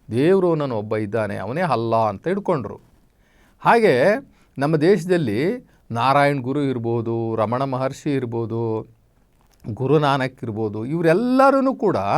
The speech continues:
ಆ ತಾತ್ಕಾಲಕ್ಕೆ ಆಯಾ ದೇವ್ರುಗಳ್ನ ಒಪ್ಕೊಂಡಿದ್ರೂ ಕೂಡ,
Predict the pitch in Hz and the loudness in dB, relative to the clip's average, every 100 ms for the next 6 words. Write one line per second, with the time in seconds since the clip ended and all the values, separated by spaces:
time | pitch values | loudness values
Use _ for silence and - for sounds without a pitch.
0 | 208 262 _ _ _ _ _ _ _ - | 0 -4 _ _ _ _ _ _ _ -2
1 | 135 196 - 131 143 196 - 208 226 226 | 2 2 2 4 4 2 0 4 6 4
2 | 233 - 240 226 170 170 202 202 156 180 | 0 0 4 6 6 4 4 2 4 4
3 | 208 208 196 190 143 139 - 180 156 147 | 4 2 2 2 0 -2 -2 0 0 0
4 | 175 190 185 151 | 0 0 -2 -4